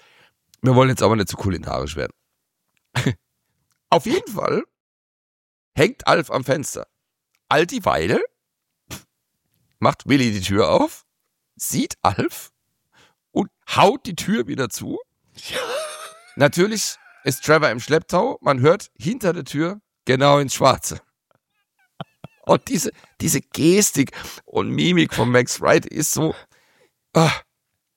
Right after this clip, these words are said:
Speaker 2: An dieser Stelle mit der Tür ist meine Süße fast lachend vom Sofa gefallen. Das, das hat sie nicht kommen sehen.
Speaker 1: Das sieht auch keiner kommen. Das sieht auch keiner kommen.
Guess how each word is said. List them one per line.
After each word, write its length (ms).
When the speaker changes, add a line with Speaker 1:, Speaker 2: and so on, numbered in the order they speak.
Speaker 2:
An 160
dieser 240
Stelle 300
mit 120
der 140
Tür 220
ist 160
meine 200
Süße 360
fast 340
lachend 440
vom 200
Sofa 380
gefallen. 520
Das, 260
das 200
hat 180
sie 160
nicht 220
kommen 320
sehen. 400
Speaker 1:
Das 260
sieht 240
auch 160
keiner 320
kommen. 320
Das 220
sieht 240
auch 160
keiner 320
kommen. 280